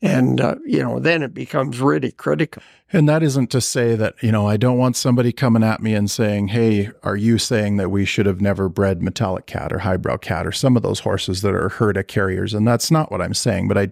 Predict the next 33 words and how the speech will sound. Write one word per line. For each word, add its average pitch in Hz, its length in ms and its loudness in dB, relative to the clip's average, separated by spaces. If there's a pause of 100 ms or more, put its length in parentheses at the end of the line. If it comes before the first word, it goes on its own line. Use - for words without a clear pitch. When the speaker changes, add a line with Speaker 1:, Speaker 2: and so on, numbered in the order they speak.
(120)
Speaker 2:
I 110 100 0
just 117 240 0
think 113 220 -2
that - 100 -4
we 107 140 2
need 104 180 2
to 101 80 -4
be 101 120 2
very 104 280 2
careful 101 540 0
about 104 320 -2
the, 104 180 2 (440)
the 131 120 4
selection 104 560 -2
process 101 640 -2 (360)
and 104 460 0 (100)
which 127 400 2
of 101 180 0
those 101 240 2
offspring 98 640 0
perhaps 98 540 -2
are, 90 280 0 (160)
are 95 160 -2
used 95 440 0
to 87 80 -2
go 90 340 0
on 95 280 2
with 92 340 -2
and, 87 460 -2 (640)
and 87 340 2 (560)
continue 104 440 4
to - 140 -4
propagate. 90 720 -6